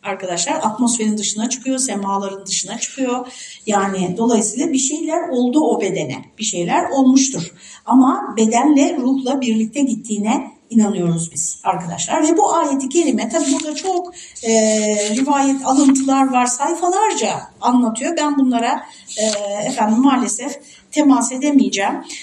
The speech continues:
E, şu kadarını söyleyeyim. Arkadaşlar şuradan şöyle küçük bir alıntı yapalım. E, bütün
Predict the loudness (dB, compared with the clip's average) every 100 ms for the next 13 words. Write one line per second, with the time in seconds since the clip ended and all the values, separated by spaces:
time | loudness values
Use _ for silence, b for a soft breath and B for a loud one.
0 | B -6 -2 2 2 4 4 2 0 0
1 | 2 2 2 0 0 0 0 0 -2 -6
2 | -12 _ _ _ _ _ _ -14 -4 -4
3 | -2 -2 -2 -2 -2 0 0 0 0 -2
4 | -4 -8 -6 -4 -6 -2 0 2 2 2
5 | 0 -2 -4 -4 -6 B B B B B
6 | B B B -4 0 0 0 0 2 2
7 | 2 0